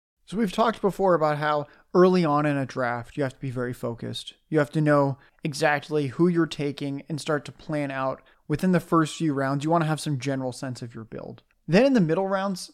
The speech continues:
especially if I'm in a, a best ball tournament, like Best Ball Mania on Underdog, and I'm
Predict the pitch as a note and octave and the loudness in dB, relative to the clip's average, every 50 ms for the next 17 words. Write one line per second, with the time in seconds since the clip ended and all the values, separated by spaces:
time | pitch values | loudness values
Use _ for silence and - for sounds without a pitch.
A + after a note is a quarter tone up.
0 | _ _ _ _ - D3 - - - G#3 G#3+ - - A#3 A3 G3 F3 - - C#3+ | _ _ _ _ -12 -10 -4 0 2 2 2 2 0 0 0 0 0 0 -4 -4
1 | - D#3+ E3+ G3 F#3+ F3+ D#3 C3+ B2 A#2+ B2 - - - _ - B2+ - - C3+ | 0 0 2 2 2 2 2 0 0 -2 -4 -6 -10 -12 _ -14 -8 -4 -2 -2
2 | C3+ C#3 - - C#3+ B2+ B2 - - D3 C3+ C3+ C3+ C#3 C#3 C#3 - _ _ C3+ | -2 -4 -6 -8 -8 -10 -10 -8 -8 -6 -6 -4 -4 -6 -6 -8 -10 _ _ -16
3 | C3 - - D3 C3+ - - C#3 C3+ B2+ B2 A#2+ C3 C3+ C3 B2 A#2+ A#2+ A#2+ A#2+ | -12 -6 -4 -2 -2 -2 -2 -4 -4 -4 -4 -4 -4 -4 -4 -6 -6 -6 -6 -6
4 | C3 B2+ C#3 C#3 C#3+ D3 D3+ - _ _ _ _ - D#3+ D#3+ D3 C3+ D3+ E3 D#3+ | -6 -4 -4 -2 -2 -4 -6 -8 _ _ _ _ -4 -2 0 2 2 2 2 0